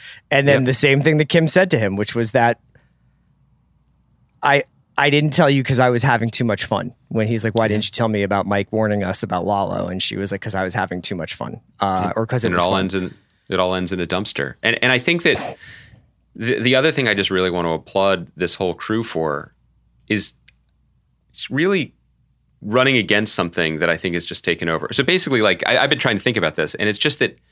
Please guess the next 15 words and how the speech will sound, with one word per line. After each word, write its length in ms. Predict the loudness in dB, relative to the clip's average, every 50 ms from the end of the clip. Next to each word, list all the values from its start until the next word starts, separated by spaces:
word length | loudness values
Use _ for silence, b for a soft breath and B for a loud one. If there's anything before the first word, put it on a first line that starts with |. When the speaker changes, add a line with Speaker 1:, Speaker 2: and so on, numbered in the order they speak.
| _ _ _ _ _ _ _ _ _ _ _ -4
Speaker 2:
T 180 | -2 0 0 0
V 220 | 2 0 0 0
generally, 800 | 0 0 0 2 2 2 2 2 2 0 0 -2 -2 -6 -8 -14 -20 _ _ _ _ _ _ _ _ _ _ _ _ _ _ _ _ _ _ _ _ _ _ _ _ _ _ -6 -4
th-, 140 | -4 -2 0
actually, 480 | 0 0 0 2 2 2 2 2 -2 -6 _ _ -20 -20 _ _ _
this 160 | 0 2 4 4
is, 100 | 2 0
this 220 | -2 -6 -4 -2 2
is 60 | 2
almost 220 | 2 2 2 0 0
a, 100 | -4 -4 -2
a, 160 | -2 -2 -2 0
a 80 | -2 -2
bigger 340 | 2 2 2 2 4 2 2
idea, 320 | 0 -4 -6 -8 -8 -6